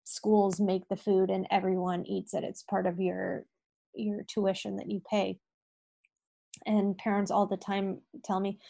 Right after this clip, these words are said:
"Oh, my child eats so well at school, but then they don't eat at home. Like, why? Like, what's going on?" And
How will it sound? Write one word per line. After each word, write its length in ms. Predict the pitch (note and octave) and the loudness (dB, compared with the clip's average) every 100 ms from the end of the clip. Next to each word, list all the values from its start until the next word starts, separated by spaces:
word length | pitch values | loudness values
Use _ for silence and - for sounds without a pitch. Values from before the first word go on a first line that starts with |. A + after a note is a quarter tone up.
| - - - | -20 -10 2
"Oh, 120 | B3+ | 4
my 140 | C4+ | 6
child 400 | A#3+ C#4+ D4+ D#4 B3+ | 4 2 4 6 4
eats 220 | C4+ C#4 - | 2 0 0
so 280 | - A3 F#3 | 4 4 4
well 240 | G#3 D4 C4+ | 2 2 2
at 240 | G3+ G3 - | 2 0 -2
school, 680 | - D#4 D4+ F3 F#3+ G#3+ _ _ _ | -4 4 6 8 6 0 _ _ _
but 160 | A3+ A3 | 0 6
then 200 | A#3+ A3+ | 6 8
they 120 | A#3 | 8
don't 240 | B3 B3+ | 8 8
eat 140 | B3+ B3 | 6 4
at 120 | F#3 | 4
home. 520 | F3 D#4+ E4+ G#3+ F3+ | 2 6 8 8 6
Like, 320 | F#3 F#3 F3+ - | 6 6 6 -2
why? 720 | G3+ F#3+ F#3 G3 G#3 B3 C4 - G3+ G3+ G#3 - | -10 -6 2 4 6 6 6 4 -2 -6 -10 -2
Like, 220 | G#3 G#3 G#3+ | -2 -2 -2
what's 240 | A3+ A3+ | -4 -2
going 240 | A3+ G#3+ | 2 4
on?" 220 | A3 C4+ G#3 | 4 2 0
And 140 | F#3+ | -2